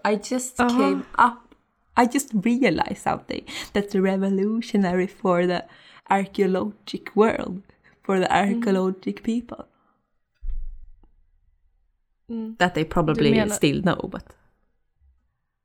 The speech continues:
Speaker 1: Men jag kom på
Speaker 2: Men
Speaker 1: det.
Speaker 2: okej.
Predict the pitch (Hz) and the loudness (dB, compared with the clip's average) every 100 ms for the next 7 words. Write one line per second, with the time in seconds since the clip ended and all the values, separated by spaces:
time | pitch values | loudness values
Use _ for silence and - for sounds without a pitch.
0 | _ _ - 185 175 170 185 - 175 262 | _ _ -2 2 2 0 -2 2 2 2
1 | - - _ _ _ _ _ _ 247 240 | -2 -10 _ _ _ _ _ _ -4 -4
2 | - | -6